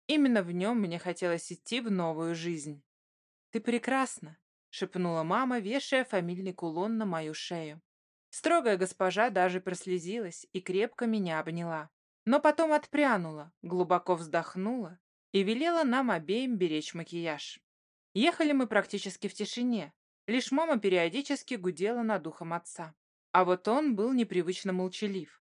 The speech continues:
поглядывал на меня так неоднозначно, что я не могла понять, рад он этим событиям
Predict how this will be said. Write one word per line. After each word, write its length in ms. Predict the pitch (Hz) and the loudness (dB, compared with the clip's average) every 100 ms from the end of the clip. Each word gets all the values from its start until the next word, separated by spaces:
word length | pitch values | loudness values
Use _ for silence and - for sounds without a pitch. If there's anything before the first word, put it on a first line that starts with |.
| _ | _
поглядывал 640 | 190 185 190 233 294 269 262 | 0 2 4 4 4 0 2
на 100 | 233 | 2
меня 320 | 220 220 220 | 2 2 0
так 240 | 214 208 196 | 2 0 0
неоднозначно, 920 | 175 165 170 165 220 277 - 156 175 _ _ _ | -4 -4 -6 -4 -6 -6 -10 -16 -20 _ _ _
что 200 | - 240 | -6 0
я 140 | 262 311 | 0 2
не 100 | 285 | 2
могла 320 | 254 233 247 | 2 2 0
понять, 640 | 262 262 247 165 - - _ _ - | 0 0 0 -2 -8 -20 _ _ -2
рад 280 | 196 285 277 | 4 4 4
он 100 | 202 | -2
этим 220 | 180 175 | -2 -6
событиям 640 | - 180 170 170 - 147 | -4 -4 -2 -6 -10 -12